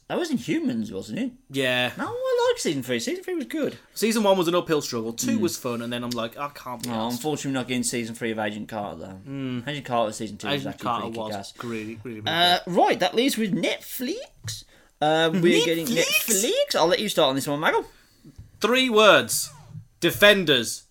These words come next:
Speaker 2: Punisher, Fist.
Speaker 1: <laughs> I was gonna say, you have to say four words
Speaker 2: I
Speaker 1: in one.
Speaker 2: know, I know, but, you know, three words for three series. I can't wait for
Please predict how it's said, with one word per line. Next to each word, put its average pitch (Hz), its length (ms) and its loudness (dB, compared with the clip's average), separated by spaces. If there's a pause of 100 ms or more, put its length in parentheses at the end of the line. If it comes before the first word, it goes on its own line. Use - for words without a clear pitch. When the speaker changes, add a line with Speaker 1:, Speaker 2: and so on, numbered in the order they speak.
(120)
Speaker 2:
Punisher, 165 640 6 (280)
Fist. - 680 -4
Speaker 1:
<laughs> - 60 -4
I - 140 2
was 196 160 8
gonna 208 120 10
say, - 240 6
you 135 140 4
have 175 140 4
to - 60 -4
say 139 120 6
four 175 260 2
words 123 140 4
Speaker 2:
I 156 100 10
Speaker 1:
in 160 40 4
one. 160 100 10
Speaker 2:
know, 143 280 8
I 143 140 8
know, 135 240 6
but, 135 340 2 (120)
you 160 120 0
know, 120 140 2
three 175 300 4 (100)
words 147 240 4
for 143 60 -4
three 135 240 -2
series. 120 340 -2
I 175 120 4
can't 123 280 -2
wait 113 200 -6
for - 140 -12